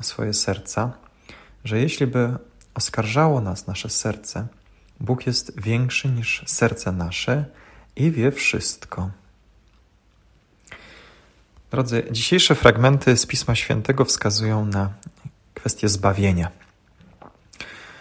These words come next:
E, w Starym Testamencie zbawienie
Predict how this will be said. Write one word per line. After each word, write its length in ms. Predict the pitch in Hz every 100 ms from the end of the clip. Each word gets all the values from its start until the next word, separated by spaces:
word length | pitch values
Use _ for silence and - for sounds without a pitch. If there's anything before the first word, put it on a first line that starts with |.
| - -
E, 340 | 117 113 110 110
w 60 | -
Starym 300 | - 196 185
Testamencie 600 | 156 - 143 151 180 151
zbawienie 840 | 120 107 107 131 208 170 139 127